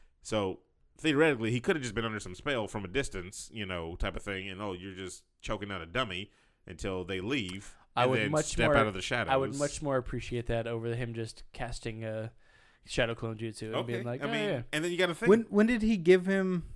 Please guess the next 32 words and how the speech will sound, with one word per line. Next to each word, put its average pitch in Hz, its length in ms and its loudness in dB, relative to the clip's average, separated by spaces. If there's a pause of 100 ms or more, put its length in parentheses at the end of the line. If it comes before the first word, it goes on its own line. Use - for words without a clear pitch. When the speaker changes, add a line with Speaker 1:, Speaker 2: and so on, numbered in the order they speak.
(1000)
Speaker 3:
the 127 240 4
Tesseract? 113 720 4 (760)
Speaker 1:
Uh, 104 360 0
Speaker 3:
Was 131 120 4
it, 98 200 -6
that 165 100 10
was, 185 120 12
like, 160 160 12
right 151 300 12
before 135 260 4
he 117 80 6
kills 113 340 -2
him, 92 140 -4
right? 104 80 4
Speaker 1:
Yeah, 160 60 8
yeah, 98 180 4
right 104 160 2
before 85 180 -6
he 71 60 -10
kills 67 220 -20
him. - 60 -20 (240)
Speaker 3:
Okay, 113 280 0
so 127 260 2
Speaker 2:
Yeah. 120 60 4
Speaker 3:
wh-, 156 240 6
where 160 160 8
was, 160 300 6
where's 143 220 4
the 135 80 -2
time 131 280 2
to 101 100 -2
switch? - 580 -4